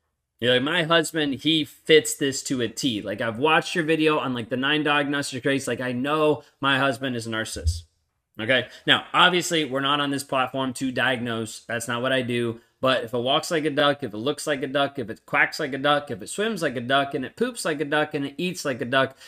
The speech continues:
it might just be a duck. So before everybody gets their ducks out of line, I need you to understand we're not here to diagnose, but we're saying, "Hey,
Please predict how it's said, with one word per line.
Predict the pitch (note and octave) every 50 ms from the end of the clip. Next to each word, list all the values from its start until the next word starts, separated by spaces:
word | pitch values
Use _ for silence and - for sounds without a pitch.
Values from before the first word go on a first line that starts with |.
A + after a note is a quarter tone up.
| - -
it | - B2+ B2+
might | C#3+ D#3 D#3+ D#3 C#3+ C3
just | C3+ C#3+ C#3 - - - -
be | C3 C3 B2+ - B2
a | A#2+ A#2 G#2+
duck. | G2 G2 G#2+ A2 A#2+ A2 F2 - - -
So | - - C3+ A#2+ A2+
before | A#2 A2+ - D#3 D#3 E3
everybody | D#3+ E3 E3 D#3 D#3 D3+ D3 C3
gets | B2+ C#3 C3+ B2 -
their | - C3+ C3 C3 C3 B2+ A#2+ B2 -
ducks | B2+ A#2+ B2 B2 B2 - - - -
out | A#2+ B2 B2+
of | B2+
line, | C#3 C3 G#2 G2+ A2 C3 - - - _ -
I | A#2+ A#2+
need | C3 C#3 C#3 C3+
you | D#3 D3+
to |
understand | C#3+ C#3 C3+ B2+ - D3+ C#3 B2+ A#2
we're | G#2+
not | A#2 C3+ C3+
here | C3+ D#3 D#3+
to | C3+ C3
diagnose, | C3 B2 B2 A#2 G#2+ B2 C3+ D#3 F3 E3
but | - - C3 B2+
we're | C3 B2
saying, | - E3+ E3 D#3+ D#3+ D3 B2+
"Hey, | B2+ D#3+ E3 D3 A#2 - -